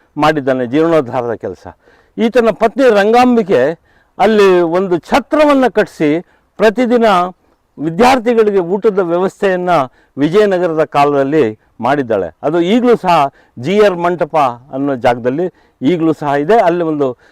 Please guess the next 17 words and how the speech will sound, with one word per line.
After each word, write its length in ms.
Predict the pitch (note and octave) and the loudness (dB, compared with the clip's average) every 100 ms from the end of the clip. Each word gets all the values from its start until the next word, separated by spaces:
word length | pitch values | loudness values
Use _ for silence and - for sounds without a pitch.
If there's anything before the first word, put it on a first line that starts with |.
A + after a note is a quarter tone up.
| _ - | _ 0
ಶಾಸನವೂ 520 | E3 F3+ A3+ B3 B3 | 0 2 2 4 2
ಸಹ 220 | - C#3 A#2+ | 0 0 0
ಇದೆ. 160 | E2+ F2 _ _ _ _ _ _ _ _ _ - | 0 -8 _ _ _ _ _ _ _ _ _ -6
ಮತ್ತೆ 360 | B3+ C#4+ D4+ B3+ | -4 0 2 4
ಈತನ 340 | C4+ C4 C#4 B3+ - - | 2 2 0 0 -2 0
ತಮ್ಮ 240 | B3 D#4+ D4 E3+ F#3+ A3+ - F#3+ | 0 2 4 4 2 -2 -12 -10
ನಮ್ಮ 240 | G3+ G#3+ | -2 -2
ಪಾಂಡವಪುರದ 720 | - G3+ C4+ C4+ G#3+ A3+ G#3 G#3 F3 D3+ _ _ - | 0 0 2 2 2 2 4 4 4 0 _ _ -2
ಸಮೀಪದಲ್ಲಿ 840 | G3+ B3 G#3 A3 G#3+ G#3+ F3+ E3 | 2 2 2 2 4 4 4 2
ಇರ್ತಾನೆ, 420 | D#3+ D3+ C#3+ - _ _ _ _ _ | 0 -2 -6 -6 _ _ _ _ _
ರಾಜ್ಯಭಾರ 440 | D#3+ F#3 F#3 F3+ E3+ | 0 2 2 2 2
ಮಾಡ್ತಾ 320 | D#3 C3+ B2+ | 2 -2 -2
ಇರ್ತಾನೆ, 540 | A#2 A2+ E2+ - G#2+ | -2 -6 -14 -18 -2
ದೇವರಾಜ 440 | F3+ B3 A3+ G3 E3 | 2 4 4 4 2
ಅಂತ 260 | C#3+ B2+ | 0 0
ಅವನ 220 | D3+ C3 A2+ | -2 -2 -4
ಹೆಸರು. 300 | - F2+ | -8 -14